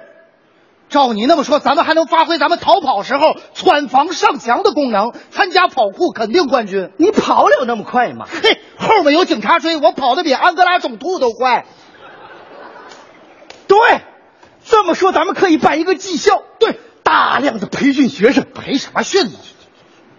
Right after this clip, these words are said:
Speaker 1: 咱们都改邪归正了，你这还，还教人偷啊？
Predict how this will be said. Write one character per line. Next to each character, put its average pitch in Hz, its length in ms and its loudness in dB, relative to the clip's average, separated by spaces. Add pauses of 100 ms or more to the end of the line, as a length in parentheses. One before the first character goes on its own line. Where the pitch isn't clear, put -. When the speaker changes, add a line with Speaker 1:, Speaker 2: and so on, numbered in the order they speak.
(400)
Speaker 1:
咱 359 180 2
们 415 100 -4
都 427 120 0
改 269 240 0
邪 349 220 -2
归 381 240 2
正 392 260 0
了， 165 200 -4
你 226 120 -10
这 453 80 -4
还， 427 60 -4 (220)
还 440 100 -4
教 381 140 2
人 392 180 -2
偷 320 120 2 (140)
啊？ 202 380 2